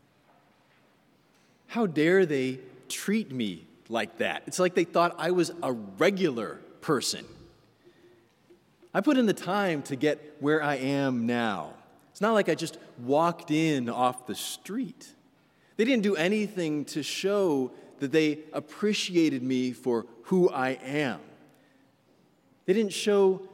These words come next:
the respect that I am due. I've got status. I am important. And still, they made me wait in line, just like everybody else.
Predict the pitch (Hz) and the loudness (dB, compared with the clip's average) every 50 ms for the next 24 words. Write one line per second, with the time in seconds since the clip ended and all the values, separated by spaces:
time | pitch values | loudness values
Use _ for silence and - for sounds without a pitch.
0 | - - - 151 143 156 147 - - - - - - - 202 233 214 - - - | -20 -8 -6 -2 0 0 0 0 -2 -2 -4 -6 -4 -2 -2 -2 -2 -2 -6 -14
1 | - - - - - _ _ _ _ _ - 156 - 151 156 156 156 143 143 131 | -20 -20 -20 -20 -20 _ _ _ _ _ -14 -10 -6 -2 0 0 2 0 0 -2
2 | 123 139 180 233 226 143 98 78 - - - - - _ _ _ _ _ - 208 | 0 0 2 2 2 0 -2 -4 -8 -14 -20 -20 -20 _ _ _ _ _ 0 0
3 | 262 247 - - - - - 180 175 214 262 233 - - - - - - - - | 0 0 0 -2 -6 0 2 4 6 6 4 4 2 -2 -4 -6 -6 -6 -6 -8
4 | - - - - - 156 190 214 226 208 160 160 165 165 160 165 151 - - - | -10 -14 -20 -12 -4 0 0 2 2 2 0 0 0 0 0 -2 -4 -8 -14 -20
5 | - - - 147 147 143 139 120 - - - - 190 196 180 - - - - - | -20 -14 -8 -6 -4 -4 -4 -6 -10 -16 -2 2 4 4 4 2 -6 -14 -14 -14
6 | - - - - _ _ _ _ _ _ _ _ _ _ _ _ _ _ _ _ | -16 -16 -16 -20 _ _ _ _ _ _ _ _ _ _ _ _ _ _ _ _
7 | _ _ _ _ _ _ - _ - _ _ _ _ _ _ - - - - - | _ _ _ _ _ _ -20 _ -20 _ _ _ _ _ _ -20 -16 -12 -12 -8
8 | - - 240 233 214 202 185 175 165 - - - - - - - - _ _ _ | -2 2 2 4 4 4 0 -2 -6 -10 -16 -20 -20 -20 -20 -20 -20 _ _ _
9 | _ _ _ _ _ _ _ _ - - 269 330 330 277 240 254 233 233 254 220 | _ _ _ _ _ _ _ _ -4 0 2 4 6 6 6 4 4 4 2 6
10 | 196 226 262 247 269 269 240 240 277 302 311 277 156 139 147 - 247 277 277 - | 6 6 4 4 0 0 2 2 2 4 4 2 2 2 2 4 4 4 4 2
11 | - 262 233 226 233 226 - - - - 214 208 262 262 202 247 254 254 262 269 | -2 -2 0 0 0 0 -2 -6 -2 -2 0 2 2 4 6 6 6 6 4 4
12 | 294 285 233 135 - - - - - - - - | 4 2 0 0 -2 -2 -2 -2 -2 -4 -8 -10